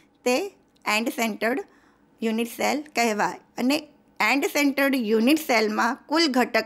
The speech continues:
કણોની સંખ્યા કેટલી હશે? તો દસ. આટલું યાદ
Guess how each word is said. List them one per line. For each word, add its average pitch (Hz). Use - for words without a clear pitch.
કણોની 208
સંખ્યા 220
કેટલી 247
હશે? 262
તો 269
દસ. 226
આટલું 233
યાદ 254